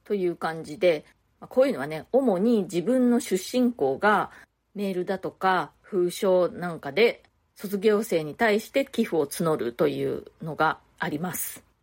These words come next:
で、これはね、裕福な人が多く住んでいる地区の小学校だとか、あとはこう裕福な卒業生の多い学校、まあ、大学とか高校なんかだと、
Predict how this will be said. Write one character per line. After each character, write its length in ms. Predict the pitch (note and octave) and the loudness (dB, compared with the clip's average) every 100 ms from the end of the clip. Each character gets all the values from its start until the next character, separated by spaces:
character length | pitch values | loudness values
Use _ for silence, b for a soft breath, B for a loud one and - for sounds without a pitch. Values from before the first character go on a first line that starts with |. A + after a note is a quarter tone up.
| _ | _
で、 100 | - | -16
こ 120 | - G3+ | -4 2
れ 80 | |
は 140 | F3 E3+ | 2 2
ね、 180 | E3 D#3+ | -6 -4
裕 300 | G#3 D#4 G4 | 2 2 2
福 260 | - E3+ | 0 -2
な 380 | E3 F3+ D#3+ A#2+ B B _ | 2 2 2 -2 B B _
人 300 | - F3+ C#3+ | 0 0 2
が 280 | D3 C#3 _ _ _ _ | 0 -2 _ _ _ _
多 140 | G#3 | 2
く 120 | F#3+ - | 2 -2
住 180 | G3 F3 | -2 2
ん 20 | |
で 160 | D#3+ | 2
い 40 | D#3 | 0
る 120 | - | -4
地 200 | - F#3 | -6 -8
区 220 | - E3 | -4 -2
の 220 | F3+ C4+ | 2 2
小 340 | B3 - F3 E3+ | 2 2 2 4
学 160 | F3+ - _ | 0 -2 _
校 240 | - C3+ B2 | -2 -2 -2
だ 120 | D3 | -4
と 140 | C#3 | -6
か、 340 | - G#3 F#3+ D#3+ B B | 0 2 2 0 B B
あ 100 | G#3 | -2
と 140 | G3 | 2
は 240 | D#3+ D#3 - B - | 2 2 -2 B -16
こ 300 | D#3 C#3 C3+ | -14 -12 -14
う 100 | C#3+ | -12
裕 220 | F3+ C#4+ G#4 | 4 6 6
福 220 | - - | 2 0
な 220 | D3+ G2+ | 0 0
卒 320 | - G#3+ - G3+ | -4 -4 -2 2
業 180 | F3+ | 2
生 240 | G3+ D3+ C#3+ | 4 2 2
の 380 | C3+ - A#3 A3+ | -4 4 6 6
多 80 | |
い 240 | D#3 G2 - _ | 4 -2 -16 _
学 240 | - D#3 _ | -12 -12 _
校、 420 | E3+ D#3+ D#3 - _ _ - | 2 4 4 2 _ _ -18
ま 100 | C3+ | -8
あ、 40 | |
大 260 | E3+ D#3+ D3+ | -2 0 0
学 420 | F3+ F3 E3 E3 | -4 -2 -4 -4
と 80 | - | -6
か 120 | B2+ | -8
高 180 | - E3+ | 0 0
校 360 | - E3+ E3 D#3 | 2 4 4 4
な 140 | F3+ | 2
ん 100 | F#3 | 0
か 100 | E3 | -4
だ 140 | C#3+ C#3+ | -6 2
と、 360 | C4+ B3 D3+ | 6 8 6